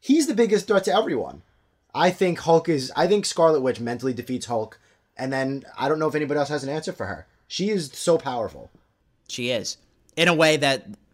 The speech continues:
Speaker 2: to, to be honest, the movies haven't clearly defined yet how powerful she is. I think that what you were saying about nerfing in our main show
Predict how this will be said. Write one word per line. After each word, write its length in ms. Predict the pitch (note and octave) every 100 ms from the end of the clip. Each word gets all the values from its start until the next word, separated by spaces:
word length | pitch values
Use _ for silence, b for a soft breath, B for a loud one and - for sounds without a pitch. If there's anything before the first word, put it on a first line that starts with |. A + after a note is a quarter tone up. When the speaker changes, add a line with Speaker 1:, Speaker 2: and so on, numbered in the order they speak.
| -
Speaker 2:
to, 200 | D3 A#2+ - _ -
to 80 | C#3
be 140 | C3+
honest, 280 | C#3 C3+ -
the 60 |
movies 260 | A#2+ C3+ A#2+
haven't 280 | B2 A2+ G#2
clearly 360 | - B2 A#2
defined 440 | G2+ G#2+ G2+ G#2 A2+
yet 240 | A#2+ A#2 - _
how 260 | - A#2+ G#2+
powerful 520 | - A2+ A#2 A#2+ A#2+
she 200 | - G#2+
is. 200 | A2 A#2 -
I 80 |
think 160 | B2+ A#2
that 140 | A#2+ A2
what 140 | B2
you 80 | A2
were 40 |
saying 160 | G#2 A2+
about 140 | G#2+
nerfing 480 | F#2 G2+ A2 - F#2
in 80 | E2
our 100 | F2+
main 240 | F2+ F#2+ G2
show 320 | - E2+